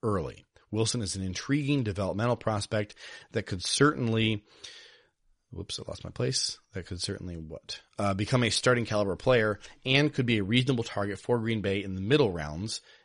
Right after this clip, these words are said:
if he is available. N F L Mock Draft Database dot com tracks where he is averaged in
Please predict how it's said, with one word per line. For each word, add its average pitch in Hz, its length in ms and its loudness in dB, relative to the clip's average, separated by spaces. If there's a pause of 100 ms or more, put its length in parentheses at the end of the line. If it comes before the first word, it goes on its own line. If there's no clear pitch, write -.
(140)
if 117 200 -4
he 104 260 -8
is 85 300 -8
available. 90 520 -8 (1120)
N 151 60 6
F 151 100 4
L 139 120 10
Mock 127 260 8
Draft 113 240 8
Database 104 420 4
dot 92 200 -2
com 98 380 -2 (100)
tracks - 720 2
where 101 560 2
he 95 680 -4
is 87 640 -4 (440)
averaged 90 680 0
in 85 460 -8